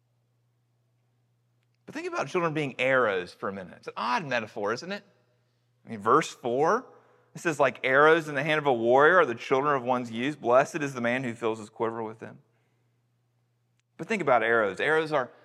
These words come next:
designed to make a predetermined impact on a long-range target. Arrows are carefully prepared and then tested before they're used in battle.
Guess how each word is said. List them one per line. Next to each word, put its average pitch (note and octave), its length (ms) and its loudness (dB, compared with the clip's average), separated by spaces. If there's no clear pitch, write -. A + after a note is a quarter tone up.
designed D#3+ 720 4
to D#3+ 240 4
make E3 220 2
a E3 60 2
predetermined E3+ 760 2
impact D#3+ 580 4
on C3 60 0
a B2+ 100 2
long-range B2+ 460 2
target. A2+ 400 0
Arrows E3 260 6
are C#3 140 2
carefully E3+ 520 2
prepared E3+ 880 4
and B2+ 120 -2
then C3 180 2
tested D#3+ 640 -2
before B2+ 260 -2
they're C3 120 2
used B2 440 -6
in G#2+ 120 -6
battle. F#2+ 440 -4